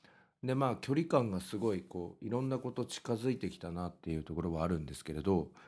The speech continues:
まあ、一つ悩みの種がですね、えっと、一年、二年とこう、授業を担当していたクラスの子っていうのは、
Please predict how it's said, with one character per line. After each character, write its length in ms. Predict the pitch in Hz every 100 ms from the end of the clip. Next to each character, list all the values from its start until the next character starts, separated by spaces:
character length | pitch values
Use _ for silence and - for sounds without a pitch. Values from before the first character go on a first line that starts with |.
| - - -
ま 100 | 110
あ、 60 | 101
一 200 | - 170
つ 140 | 123
悩 300 | 107 107 127
み 100 | 135
の 120 | 127
種 280 | 123 139 123
が 120 | 110
で 80 | 78
す 80 | -
ね、 320 | 85 78 73 - _ _ - _ _ _ - 87
え 100 | 82
っ 20 |
と、 300 | - 78 -
一 240 | 107 - 147
年、 240 | 147 113
二 140 | 110 117
年 240 | 104 92
と 200 | - 82
こ 380 | - 87 85 82 - - -
う、 40 | 98
授 180 | 110 123
業 280 | 113 90
を 80 | 85
担 320 | 80 87 95
当 260 | - 107 98
し 80 | 90
て 160 | -
い 120 | 95 92
た 420 | - 92 90 -
ク 120 | -
ラ 100 | 101
ス 140 | 92 95
の 140 | 80
子 160 | - 85
っ 40 |
て 160 | - 90
い 60 |
う 80 | 82
の 140 | 76 76
は、 260 | 82 73